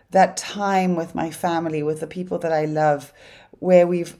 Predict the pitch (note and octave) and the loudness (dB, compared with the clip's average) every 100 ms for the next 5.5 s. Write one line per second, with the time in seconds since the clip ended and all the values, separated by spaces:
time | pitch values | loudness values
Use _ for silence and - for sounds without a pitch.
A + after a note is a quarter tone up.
0 | - E3+ F#3+ A3 A#3 G3 F#3 F3 F3+ F3 | -12 -4 0 2 2 0 -2 0 2 0
1 | D#3+ - E3 D#3 D#3 - F#3 F3+ D#3 C#3+ | -4 -6 -4 -6 -8 -6 -6 -6 -8 -8
2 | C#3 D#3 D#3+ D#3+ D3+ D3+ - D#3+ - - | -4 0 0 -2 -4 -4 -4 -8 -8 0
3 | D3 D#3+ - D#3 C3+ C3 C#3+ C#3+ - C#3 | 0 0 -6 -8 -6 -4 -2 -4 -4 -6
4 | C3 B2+ B2+ B2+ - C#3 - B2 - - | -6 -6 -6 -6 -6 -12 -14 -14 -12 -10
5 | - B2 - - | -10 -8 -10 -12